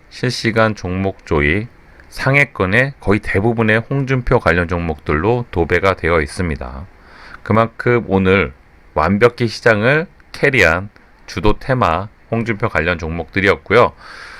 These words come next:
자, 당분간 단타 위주의 매매를 선호하시는 분들은 무조건 봐야 될 섹터라고 보는 게 맞겠죠. 그만큼 돈이 이쪽 관련 주들에 쏠리고 있는 만큼 적극적으로 활용을 하신다면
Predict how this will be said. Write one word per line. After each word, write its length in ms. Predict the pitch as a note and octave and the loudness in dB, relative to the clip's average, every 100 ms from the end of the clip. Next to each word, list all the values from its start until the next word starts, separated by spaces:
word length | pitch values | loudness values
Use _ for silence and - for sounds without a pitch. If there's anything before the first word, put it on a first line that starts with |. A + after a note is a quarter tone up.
| - | -20
자, 140 | - F#2 | -4 0
당분간 400 | A#2 D3 E3 E3+ | 0 0 0 2
단타 380 | A#2 C3 - | 0 -2 4
위주의 300 | D#3+ D3 C#3+ | 4 4 2
매매를 360 | D3 A2 A#2 A#2+ | 4 4 4 2
선호하시는 560 | B2+ C#3 C3+ B2+ C3 A#2+ | 0 2 2 0 -2 -6
분들은 520 | F2 D#2+ G2 D#3+ F3+ - | -6 -2 0 0 -2 -10
무조건 480 | - F#2 B2+ - E3+ | -8 -2 0 2 0
봐야 300 | - F#2 A#2 | 0 2 4
될 320 | G#2 F#2+ A#2 C3 _ | 4 4 4 -2 _
섹터라고 480 | C3 - C3+ C3 B2 | -6 -2 2 2 0
보는 200 | F#2+ G2 | -4 -2
게 100 | A#2 | 0
맞겠죠. 840 | C#2 C#2 - A2 - D#2 D#2 G#2 - | 0 0 0 0 0 -2 -2 -2 -4
그만큼 560 | A2 A#2 - B2 B2 G#2+ | 0 0 0 -2 -2 0
돈이 540 | - G2+ A2+ A#2+ G#2+ - - - - | 2 4 2 0 -2 -4 -12 -20 -14
이쪽 640 | F#2 - - - B2 A#2 - _ | -14 -14 -8 0 0 0 -10 _
관련 460 | - F#2+ G#2+ A2+ | 0 4 4 2
주들에 580 | G#2 G2+ F#2 F2+ F2 G#2 - - | 0 -2 2 6 6 6 0 -8
쏠리고 500 | - B2 B2 A#2+ B2 | -2 0 2 0 -2
있는 240 | F2 G#2 | -2 -2
만큼 560 | G2+ D2 C#2+ B2+ A#2+ D#2+ - - - - | -2 -2 -4 -4 -2 -4 -8 -20 -20 -18
적극적으로 800 | - - - B2 - A#2+ A2 A#2 | -4 -2 0 -2 0 2 4 4
활용을 380 | B2+ B2 A#2 A2+ | 4 2 2 0
하신다면 720 | B2+ C#3+ A2 E2 A2+ G#2 | 0 0 0 0 2 0